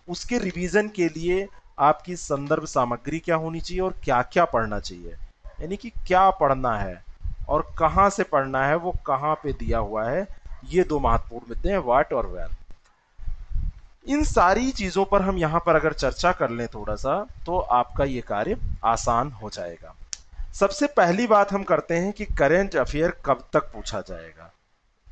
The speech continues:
करंट अफेयर जो है, ये कब तक पूछा जाएगा, कब तक का करंट अफेयर वीओ के लिए आपको पढ़ना चाहिए। पॉइंट नंबर वन, अगर ओल्ड पेपर पूछा जाता है,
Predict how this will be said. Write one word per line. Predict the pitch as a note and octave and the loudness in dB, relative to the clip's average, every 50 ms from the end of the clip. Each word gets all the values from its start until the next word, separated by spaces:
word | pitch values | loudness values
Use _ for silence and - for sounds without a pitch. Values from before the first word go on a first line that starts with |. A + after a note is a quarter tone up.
| - _ - | -20 _ -4
करंट | - B2 B2+ D3 E3+ F#3 F#3+ - - E3 | -2 0 0 2 2 0 -2 -4 -6 -6
अफेयर | - B2+ B2+ - C3 D3 D#3+ F3+ F3 | -4 -4 -4 -2 -2 0 0 0 0
जो | - C#3 B2+ A2 | -2 -4 -4 -2
है, | G#2+ A2 A#2 D3 F3+ G3 A3+ - - - - - - - - | -2 0 0 2 0 0 -2 -6 -12 -16 -14 -14 -12 -12 -10
ये | D3 C#3+ E3 G3 F#3+ - - - | -8 -2 -2 -2 -2 -4 -4 0
कब | - D3 D3 C#3+ D#3 - _ - | 2 2 2 2 -2 -4 _ 2
तक | G3+ G3 G3+ - | 2 2 2 -2
पूछा | - - D3 C#3+ C#3 - - C#3 C#3 C3 | -10 -10 -12 -12 -10 -6 -2 2 2 2
जाएगा, | B2 A2 A#2+ A2 A2 A2 A2 A2+ - A#2+ A#2 A2 F#2+ E2 - - - - _ - - _ _ - - | 2 2 0 0 0 0 0 -2 -2 0 2 2 0 0 -4 -12 -14 -16 _ -20 -20 _ _ -2 2
कब | D#3 - - E3 - - | 2 2 2 0 -2 2
तक | G#3+ G3+ G3+ - | 2 2 2 2
का | - F3+ E3+ | 2 2 2
करंट | E3+ - D3 C#3 C#3+ C#3+ C3+ C#3 | 2 2 2 2 2 0 0 -2
अफेयर | C3 - - C#3+ D3+ D#3 C#3+ - | -4 -2 -2 0 0 -2 -2 -4
वीओ | B2+ C3 C3+ C#3 C3 | -6 -6 -4 -4 -6
के | - B2+ A#2 | -6 -6 -6
लिए | A2 B2 C#3+ | -6 -2 0
आपको | C#3+ B2+ - - - - | 2 2 0 0 -4 -4
पढ़ना | - A#2 G#2+ G#2+ G#2 G#2 G2+ | -2 -2 -2 -2 -2 -6 -6
चाहिए। | - - F2+ D#2 D2+ D2+ D2 _ _ - _ _ _ _ _ _ - - - - - - - - _ _ _ _ _ _ - | -8 -8 -12 -14 -20 -20 _ _ _ -20 _ _ _ _ _ _ -20 -18 -16 -12 -10 -8 -10 -10 _ _ _ _ _ _ 0
पॉइंट | - E3+ F#3 A3 B3 A#3 | 2 4 4 4 4 4
नंबर | A3 G#3+ G#3 G3+ G#3+ G#3 F#3+ | 2 2 2 4 4 2 2
वन, | C#3 C3 C3+ B2 - - - - - - - - - - - - - - | 2 2 2 2 2 0 -2 -4 -8 -6 -8 -8 -6 -6 -8 -6 -2 0
अगर | D#3 E3+ G#3 A3 A3+ | 2 4 6 6 6
ओल्ड | A3 - - F3 F#3 G3+ G#3+ A3 G#3+ | 4 2 2 4 4 4 4 4 4
पेपर | G#3 - G3 F#3 - - G3+ | 2 4 2 2 4 2 0
पूछा | G3+ - E3+ E3 D#3+ - F3 F3 F3 | 0 0 -4 -8 -4 0 2 2 4
जाता | E3 E3 D3+ D3 - D3+ D3 D3 | 6 6 4 6 6 4 4 4
है, | C#3+ C#3+ C3+ B2 G#2 | 4 4 2 2 2